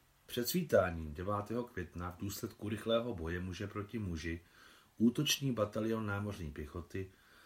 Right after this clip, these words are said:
ve kterém už druhý rok sloužila asistentka lékaře Alexandra Dombrovskaja, prorazil ze strany Mackenzievých hor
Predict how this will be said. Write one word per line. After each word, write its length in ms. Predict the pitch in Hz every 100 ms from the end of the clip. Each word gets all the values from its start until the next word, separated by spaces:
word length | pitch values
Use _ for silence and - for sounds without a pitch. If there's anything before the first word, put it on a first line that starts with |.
| - -
ve 80 | 92
kterém 380 | - 113 117 113
už 120 | 101
druhý 360 | 107 127 143 127
rok 140 | 117
sloužila 680 | - 95 98 104 101 101 - - - - - -
asistentka 680 | 101 - 135 - 123 - 104
lékaře 480 | 101 98 104 98 104
Alexandra 540 | 95 92 - 101 87
Dombrovskaja, 840 | 71 78 87 90 - 98 95 95 - - - - _
prorazil 500 | 101 117 127 127 135
ze 120 | 117
strany 300 | 110 - 113
Mackenzievých 760 | 107 95 113 110 101 104 101 82
hor 420 | - 78 92 104